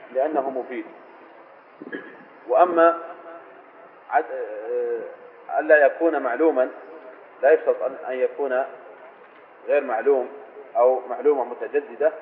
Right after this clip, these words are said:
فكقول القائل: "كأننا والماء من حولنا قوم جلوس حولهم ماء". نعم، "كأننا والماء من حولنا قوم جلوس حولهم ماء"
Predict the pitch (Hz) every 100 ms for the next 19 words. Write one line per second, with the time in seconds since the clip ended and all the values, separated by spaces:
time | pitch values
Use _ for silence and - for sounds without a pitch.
0 | - - - - - - 170 170 175 170
1 | 180 160 147 - 143 135 139 - - -
2 | - - - - - - - - - -
3 | 165 156 143 139 151 160 - - - 131
4 | 131 156 143 143 135 - 147 135 117 127
5 | - - - - - - - - - 160
6 | 160 147 120 135 156 139 156 170 - -
7 | - 165 147 131 165 170 139 - - -
8 | - - - - - - - - - -
9 | - - - 107 139 - - - - -
10 | - - 156 143 120 113 113 135 131 131
11 | - 139 131 113 127 - - - - -
12 | - - 151 160 143 123 113 117 147 165
13 | - - - - - - 147 139 135 170
14 | 175 165 -